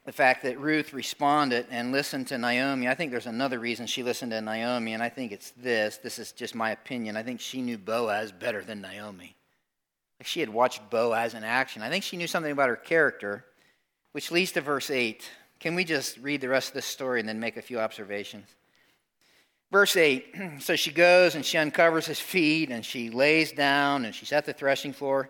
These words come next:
In the middle of the night, something startled the man. I bet his feet were cold. That's what was going on, right? He turned, and there was a woman lying at his feet.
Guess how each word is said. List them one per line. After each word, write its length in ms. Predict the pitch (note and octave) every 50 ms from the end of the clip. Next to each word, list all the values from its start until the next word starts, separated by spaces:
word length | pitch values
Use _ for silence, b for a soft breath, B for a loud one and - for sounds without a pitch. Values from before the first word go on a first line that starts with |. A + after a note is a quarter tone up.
| b b b b b b b b b -
In 240 | G#3 A#3+ C4+ D4+
the 80 | D4 D4+
middle 300 | C#4 C#4 C#4 C4 C4+ C4
of 80 | B3+ A3
the 80 | B3
night, 440 | A#3+ A#3+ A#3 G3 C#3 A#2 - - - - - - _ _ _ _ _ _ _ _ _ _ _ _ _ _ _ _ _ b b b b b b
something 580 | b - - - A#3+ C4+ C4 - - C4 B3+ B3
startled 480 | A#3+ - - G#3+ G3 G#3+ G#3+ G#3+ G#3 F#3
the 100 | G#3 G3+
man. 600 | G3+ G#3 G#3+ G#3+ G3+ F3 D3 B2 G#2+ G2 G2+ A2+
I 120 | B2 C3
bet 360 | B2+ B2 F3+ A#3 B3+ - - -
his 160 | C3+ C#3+ -
feet 220 | - C3+ C3 C#3
were 100 | D3 C3+
cold. 280 | - - B2+ F#2+ F2+ - - -
That's 320 | C#3+ E3 F#3+ F#3+ - -
what 140 | B3+ A#3+ G#3
was 140 | A3 G#3+ G3+
going 260 | G#3 G#3+ G#3+ G#3+ A#3
on, 240 | C4 B3+ F#3+ D3+ C#3+
right? 260 | D3 E3 G3 D4 G4+ - - - - - - - - - - _ _ _ _ _ _ _ _ _ _ _ _ _ _ _ _ _ _ _ _ _ _ _ _ _ _ _ _ _ _ _ _ _ _ - b b b b
He 160 | - B3+ C4+
turned, 580 | C4+ - E4+ E4+ D#4+ C#4 G#3 D3 A2+ G2+ G2 - - - - _ _ _ _ _ _ _ _ _ _ _ _ _ _ _ _ _ _ _ _ _ _ _ _ _ _ _ _ _ _ F#3
and 180 | F#3 F#3 F#3+
there 160 | G3 G3 G3+
was 180 | G3+ G#3 G3+ F#3
a 120 | G#3 F#3+
woman 440 | F3+ F#3+ G#3 G#3 F#3 D#3 C#3 C3 C3
lying 300 | B2+ B2+ B2+ B2+ B2 B2
at 100 | A#2+ A#2
his 120 | A#2+ - -
feet. 240 | - G#2 F2+ F2